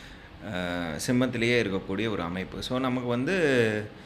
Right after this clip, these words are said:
பதினஞ்சாம் தேதிக்கு அப்புறமா சூரியனும் சுக்கிரனும் சேர்ந்து இருக்கக்கூடிய ஒரு அமைப்பு with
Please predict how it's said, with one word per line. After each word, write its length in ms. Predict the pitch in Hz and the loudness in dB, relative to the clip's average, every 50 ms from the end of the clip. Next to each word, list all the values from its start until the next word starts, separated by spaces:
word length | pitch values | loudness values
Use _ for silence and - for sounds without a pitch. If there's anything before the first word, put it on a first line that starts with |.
| - - - - - - - - | -16 -18 -18 -18 -18 -18 -4 2
பதினஞ்சாம் 540 | - 127 135 165 185 180 180 170 170 160 156 | 2 4 6 6 4 4 4 4 4 4 6
தேதிக்கு 340 | 151 151 147 139 143 123 131 | 8 6 8 6 6 4 2
அப்புறமா 380 | 120 127 139 135 147 165 214 240 | 2 2 0 0 0 0 0 0
சூரியனும் 800 | 226 - 170 160 170 175 180 175 170 165 165 170 208 233 208 | -2 -2 -2 2 2 4 4 4 4 4 4 4 2 0 0
சுக்கிரனும் 600 | - - 139 117 - 160 160 160 151 151 156 170 | -2 -2 -4 -4 -2 -2 0 0 0 0 0 -2
சேர்ந்து 420 | 156 - 139 139 139 147 143 135 123 | -2 0 0 0 2 2 2 0 0
இருக்கக்கூடிய 520 | 110 113 120 107 - 120 113 110 113 110 | 0 -2 -2 -4 -2 0 0 2 2 2
ஒரு 240 | 107 107 101 101 95 | 2 2 2 0 0
அமைப்பு 640 | 87 101 98 98 98 95 92 - 135 196 262 269 156 | 0 0 0 0 0 0 0 0 2 2 2 2 2
with 160 | 135 156 - | 2 0 0